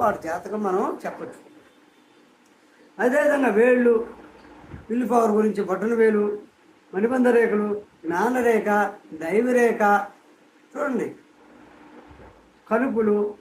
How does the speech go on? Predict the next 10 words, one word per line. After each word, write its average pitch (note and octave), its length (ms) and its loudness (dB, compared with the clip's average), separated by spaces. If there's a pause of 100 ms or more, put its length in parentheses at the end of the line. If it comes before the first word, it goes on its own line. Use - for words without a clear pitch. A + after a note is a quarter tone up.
(220)
కనుపులపై A#3+ 440 0 (100)
నిలువులు, A3 460 2 (600)
నిలువు B3+ 300 0
రేఖలు, G#3 260 2 (100)
అడ్డు G3+ 140 0 (100)
రేఖలు G#3 300 2 (280)
ఫలితాలను G#3+ 500 -2
తారుమారు G#3 420 -4
చేస్తాయి. - 300 -14 (1400)
so G#3+ 80 -4